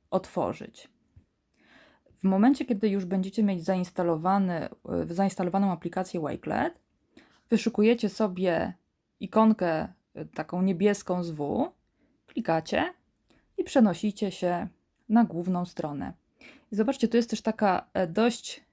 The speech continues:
e, ciekawa rzecz. U góry, zobaczcie, macie dwie podstawowe kategorie. Z lewej strony jest, e, Collections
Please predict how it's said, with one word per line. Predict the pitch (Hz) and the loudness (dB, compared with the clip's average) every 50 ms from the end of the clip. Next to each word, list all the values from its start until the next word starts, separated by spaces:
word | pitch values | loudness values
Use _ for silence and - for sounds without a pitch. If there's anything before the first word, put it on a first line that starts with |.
| _ _ | _ _
e, | - 175 175 180 180 180 | -2 0 2 2 2 0
ciekawa | - - 175 - 214 214 220 214 | -2 -4 0 0 2 4 4 2
rzecz. | 175 156 156 - - - 285 - - _ _ _ _ _ _ _ _ _ | 2 0 -2 0 -2 -2 -4 -6 -12 _ _ _ _ _ _ _ _ _
U | - 208 185 | -2 0 2
góry, | 180 220 269 269 208 170 175 190 208 | 4 6 6 6 6 6 4 4 2
zobaczcie, | 202 196 175 202 202 - - 233 | 0 0 0 -2 -2 0 2 2
macie | 214 202 - - - 208 | 4 4 2 0 -2 -4
dwie | 175 180 - 180 180 - 214 254 269 | -2 -2 -6 -6 0 2 4 4 4
podstawowe | - 240 226 - - 196 175 196 185 190 185 | 2 -2 -6 -4 -6 -4 -2 -2 -2 -2 -4
kategorie. | 180 - 175 - 165 156 - 147 - - - - - _ _ _ _ _ _ _ _ _ _ _ _ _ _ _ _ _ _ _ _ _ _ 175 | -4 -6 -8 -8 -10 -8 -6 -6 -6 -6 -10 -14 -18 _ _ _ _ _ _ _ _ _ _ _ _ _ _ _ _ _ _ _ _ _ _ -8
Z | 165 156 | -2 2
lewej | 175 180 202 208 247 208 | 4 4 4 6 4 2
strony | - - 185 185 180 175 175 160 | 2 0 -2 0 0 0 0 0
jest, | 151 160 175 175 - - - - | 2 2 0 0 -2 -10 -14 -6
e, | - 156 160 160 | -4 -4 -4 -4
Collections | - - 190 185 170 156 - - - - 175 190 247 - - - - | -2 0 2 2 2 0 -2 -6 -8 -6 0 0 0 0 0 -6 -12